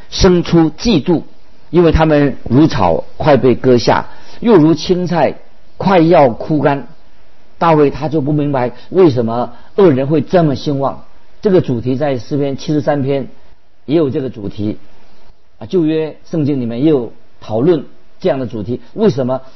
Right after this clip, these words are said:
不信主的人会凡事顺利呢？在旧约圣经里面，神应许给他的信徒，在地上会有物质上的丰富与祝福，这个应许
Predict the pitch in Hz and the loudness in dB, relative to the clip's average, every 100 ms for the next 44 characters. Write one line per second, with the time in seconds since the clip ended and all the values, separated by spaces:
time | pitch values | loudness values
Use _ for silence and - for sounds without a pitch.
0 | - - 226 240 180 - 120 107 117 117 | -10 -4 -4 -2 -2 -2 -4 -4 0 -2
1 | 139 - - - - 185 131 104 135 156 | -2 -10 -16 -6 2 2 0 -6 -6 -6
2 | 180 151 - 220 185 180 151 139 - - | -6 -6 -4 -4 -2 -2 -2 -6 -10 -14
3 | - - - - - - 175 156 175 165 | -16 -16 -16 -16 -12 -2 0 4 4 2
4 | 175 156 147 120 135 98 - - - - | 0 0 0 -2 -4 -8 -14 -16 -16 -16
5 | - - - 143 175 - - - - 262 | -16 -8 -2 0 -2 -8 -16 -10 0 2
6 | 175 - 113 110 104 110 110 131 127 - | 2 0 -6 -8 -6 -6 -4 -4 -6 -4
7 | 135 95 107 156 - 220 143 147 - - | -6 -6 -4 -4 0 0 0 -6 -10 -16
8 | - - 196 127 110 - - - 294 240 | -10 0 2 2 -2 -6 -12 -8 -2 -2
9 | 156 - 131 147 123 117 - 175 151 147 | -2 -4 -6 -4 -4 -2 0 0 2 2
10 | 110 98 180 120 - 107 113 - - - | 2 0 0 0 -2 -4 -4 -8 -12 -12
11 | - - - - 214 190 160 - 107 | -12 -14 -12 -6 -4 -4 -6 -8 -12